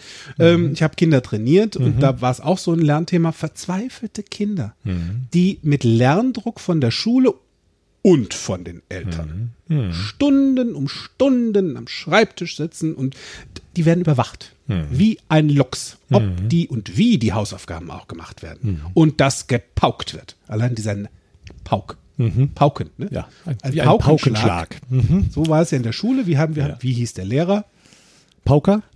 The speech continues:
Speaker 1: Richtig.
Speaker 2: Mhm.
Speaker 1: So, und es hatte lustigerweise nichts mit dieser Pauke zu tun,
Speaker 2: Mhm.
Speaker 1: sondern es war eine andere Zusammenfassung oder ein anderes Bild, was damit verknüpft wurde. Da ging's um
Speaker 2: Mhm.
Speaker 1: Schlagen.
Speaker 2: Mhm.
Speaker 1: Reinknüppeln,
Speaker 2: Mhm.
Speaker 1: reinhämmern.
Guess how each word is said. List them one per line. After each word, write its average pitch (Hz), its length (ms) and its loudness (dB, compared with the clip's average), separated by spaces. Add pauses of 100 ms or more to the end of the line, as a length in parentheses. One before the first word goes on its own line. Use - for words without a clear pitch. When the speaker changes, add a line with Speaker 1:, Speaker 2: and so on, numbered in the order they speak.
Speaker 1:
Richtig. 131 960 6
Speaker 2:
Mhm. 104 60 -4
Speaker 1:
So, 135 100 2
und 143 100 -2
es - 80 -4
hatte 156 180 2
lustigerweise 160 760 0 (160)
nichts - 400 -4
mit 196 220 -4
dieser 123 240 -4
Pauke 233 320 -8
zu - 120 -18
tun, - 200 -18 (160)
Speaker 2:
Mhm. 85 180 -6
Speaker 1:
sondern 143 240 2
es 131 160 -8
war 123 160 -4
eine 143 220 -2
andere 156 420 -2 (440)
Zusammenfassung 135 800 2
oder 123 100 -2
ein 120 100 -2
anderes 139 380 0
Bild, 196 260 4
was 113 140 -4
damit 107 240 -8
verknüpft - 480 -8
wurde. 147 180 -2
Da 160 100 -4
ging's 151 200 -4
um 85 40 -2
Speaker 2:
Mhm. - 40 -4
Speaker 1:
Schlagen. 98 240 -4 (340)
Speaker 2:
Mhm. 95 160 -10
Speaker 1:
Reinknüppeln, 123 920 0
Speaker 2:
Mhm. 101 80 -8
Speaker 1:
reinhämmern. 156 1400 0